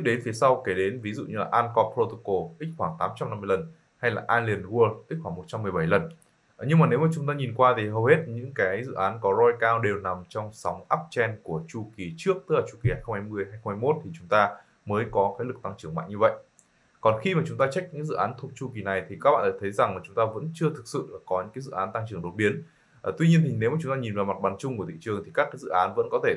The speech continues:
từ x ba đến x bốn và thậm chí x tám như A Evo vẫn được xem là khá là ổn đối với cả Launch Pool Binance trong giai đoạn hiện tại.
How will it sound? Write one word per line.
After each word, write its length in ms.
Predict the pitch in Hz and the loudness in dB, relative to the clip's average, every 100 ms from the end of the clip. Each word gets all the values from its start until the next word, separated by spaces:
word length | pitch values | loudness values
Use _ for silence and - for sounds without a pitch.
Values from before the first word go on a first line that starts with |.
| - | 0
từ 160 | 95 127 | -8 -2
x 40 | |
ba 200 | 101 104 | 2 2
đến 260 | 101 82 80 | 0 -6 -2
x 20 | |
bốn 280 | 101 107 165 - _ | 2 2 0 -8 _
và 100 | - 95 | -4 -4
thậm 100 | - - | -4 -8
chí 240 | 101 104 | -8 -6
x 200 | 151 165 | -8 -2
tám 260 | 92 90 117 | 0 0 -2
như 220 | 117 113 | -6 -4
A 60 | 113 | -4
Evo 580 | 113 110 104 104 123 120 117 _ _ | -4 -6 -10 0 2 2 0 _ _
vẫn 160 | - 120 | -6 0
được 120 | 127 | 0
xem 300 | - 110 107 | 0 -2 0
là 160 | 98 87 - - | -2 -2 -6 2
khá 180 | 123 | 8
là 60 | 175 | 8
ổn 300 | 151 104 82 - - | 8 2 -2 -12 -8
đối 120 | 107 | -6
với 120 | 98 107 | -4 -2
cả 80 | 107 | 0
Launch 200 | 101 104 | 0 -2
Pool 100 | 117 | -8
Binance 340 | 107 92 98 101 | -4 -2 -2 -4
trong 160 | 110 101 | -6 -4
giai 80 | |
đoạn 100 | 92 | -4
hiện 100 | 107 - | -2 4
tại. 160 | 104 | 4